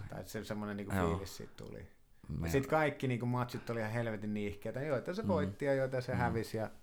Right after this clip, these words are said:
Speaker 1: sit, sit kun joku vissiin puhui sille järkeä, että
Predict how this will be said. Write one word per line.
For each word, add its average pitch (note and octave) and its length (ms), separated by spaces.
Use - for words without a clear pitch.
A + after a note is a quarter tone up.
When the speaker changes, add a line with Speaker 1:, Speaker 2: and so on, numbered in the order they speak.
Speaker 1:
sit, C#3 280
sit D3 160
kun C3+ 340
joku C3 320
vissiin A#2+ 300
puhui A2 260
sille G#2+ 220
järkeä, G#2 480
että G2+ 160